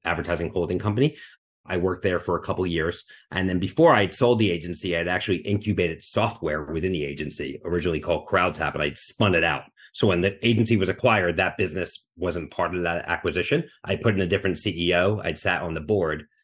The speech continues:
And when my earnout ended from the company that bought my agency, I was asked to rejoin as C E O of that software company.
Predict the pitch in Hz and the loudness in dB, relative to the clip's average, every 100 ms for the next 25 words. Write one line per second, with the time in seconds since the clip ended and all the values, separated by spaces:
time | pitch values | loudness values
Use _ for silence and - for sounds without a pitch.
0 | _ - 95 95 90 87 131 139 113 98 | _ -4 -2 0 0 4 4 6 4 2
1 | 92 87 90 95 87 98 87 87 85 90 | 0 -2 -4 -4 -2 0 0 0 0 -2
2 | 82 82 110 101 90 - 85 76 76 _ | 0 2 2 2 -2 -2 -4 -4 -8 _
3 | _ - 101 98 98 95 - 101 87 101 | _ 0 2 4 4 0 0 -2 0 0
4 | 95 101 95 87 82 - 98 82 87 82 | 4 4 4 0 -4 -6 -6 -2 -2 0
5 | 78 78 - 82 - 76 82 73 60 | -4 -4 -2 -4 -4 -8 -8 -10 -14